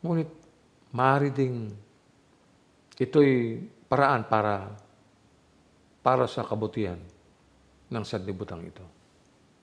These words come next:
Ang nakikita lang kasi natin, mga tao, ay yung ngayon. Hindi natin nakikita yung bukas,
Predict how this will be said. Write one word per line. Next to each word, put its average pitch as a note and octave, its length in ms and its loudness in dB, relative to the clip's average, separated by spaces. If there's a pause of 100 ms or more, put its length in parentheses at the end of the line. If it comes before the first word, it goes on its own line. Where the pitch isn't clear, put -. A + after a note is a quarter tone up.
(1160)
Ang D3+ 160 4
nakikita D3+ 320 2
lang D3 160 2
kasi C#3 160 -2
natin, A2 640 -4
mga A2+ 320 -4
tao, G2 320 -2
ay G#2 240 -4
yung F#2+ 240 -10
ngayon. E2 400 -8 (920)
Hindi A#2+ 160 -4
natin G2+ 260 -6
nakikita F#2+ 320 -10
yung F2+ 140 -12
bukas, E2+ 340 -18